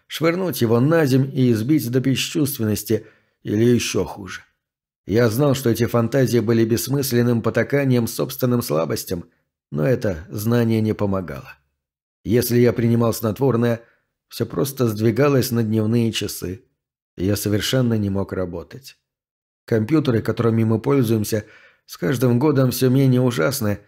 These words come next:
но авиадиспетчеры не могут спать наяву. Я должен был что-нибудь сделать. Месть. Месть — это для умственно отсталых. Я подписывал петиции в оон,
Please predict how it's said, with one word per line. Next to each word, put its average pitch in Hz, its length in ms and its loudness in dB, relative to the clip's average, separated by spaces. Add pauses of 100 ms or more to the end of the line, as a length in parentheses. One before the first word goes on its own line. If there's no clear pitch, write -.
(360)
но 117 440 0
авиадиспетчеры 113 1080 0
не 131 160 4
могут 131 360 -2
спать - 340 -8
наяву. 92 420 -8 (640)
Я 110 200 2
должен 127 580 4
был 127 220 4
что-нибудь 113 600 0
сделать. 92 680 -6 (800)
Месть. 143 640 0 (460)
Месть — 135 420 0
это 139 200 2
для 123 200 4
умственно 131 540 2
отсталых. - 680 -6 (420)
Я 110 340 2
подписывал 127 680 2
петиции 123 540 0
в 107 100 2
оон, 110 300 4